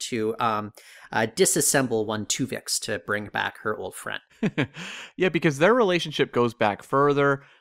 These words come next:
Speaker 2: There's always this sense of, like, kind of, like, you know, her, her wise friend that she can almost look to as a confidant. And that sort of relationship is so important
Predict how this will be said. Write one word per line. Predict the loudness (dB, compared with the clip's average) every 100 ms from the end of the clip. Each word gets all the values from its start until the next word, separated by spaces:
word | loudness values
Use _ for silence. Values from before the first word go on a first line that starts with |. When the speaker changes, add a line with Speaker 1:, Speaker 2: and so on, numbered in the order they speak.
| _
Speaker 2:
There's | -2 2
always | 2 2
this | -2 -6
sense | -2 0 0 -2
of, | -2
like, | 0 -2
kind | -2 -4
of, | -2
like, | 0 -2 -2 -12 _ _ -6
you | -4
know, | -4
her, | -2 -4 -4
her | -4
wise | 0 2 0
friend | 0 -2 -2
that | -6
she |
can | -8 -6
almost | -2 -2 0 -4 -2
look | -6 -6 -6
to | -2 0 2
as | 0
a | -4
confidant. | -12 -4 0 0 -2 0 0 0 -4 -18 -20 -20 _ 0
And | 0 0 _ _ _ -12
that | 0 0 2
sort | -2
of | -2
relationship | -2 -2 -4 -6 -6
is | -6
so | -4 -4
important | -4 -4 -2 -2 -2 -14